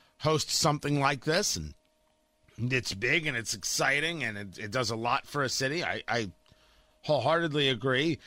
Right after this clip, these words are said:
It's just that we're better at it. We're built for it.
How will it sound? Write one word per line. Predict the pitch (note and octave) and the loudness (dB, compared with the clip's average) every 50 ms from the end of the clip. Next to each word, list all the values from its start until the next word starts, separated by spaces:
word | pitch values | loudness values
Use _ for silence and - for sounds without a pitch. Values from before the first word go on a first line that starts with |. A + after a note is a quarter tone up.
| - - _ _ | -18 -20 _ _
It's | - F3+ - - - | 0 2 2 2 2
just | - - C#3+ F3 E3 - - - | 4 4 4 6 6 4 4 2
that | D#3 - | 0 2
we're | D3 C#3+ B2+ | 0 0 2
better | A2 - D3 D#3 D3+ C#3 A2 | 2 2 2 4 4 4 4
at | F2+ D#2+ C#2 | 2 -2 -8
it. | - - _ _ _ _ _ _ _ _ _ _ _ _ _ - | -14 -20 _ _ _ _ _ _ _ _ _ _ _ _ _ 0
We're | D3 C#3+ E3 D#3 | 2 4 4 2
built | C3 - - D#3+ F3+ F#3 D#3+ - | 2 2 2 2 2 2 0 -4
for | - - G2 E2+ C#2+ | -6 -6 -8 -10 -10
it. | - | -12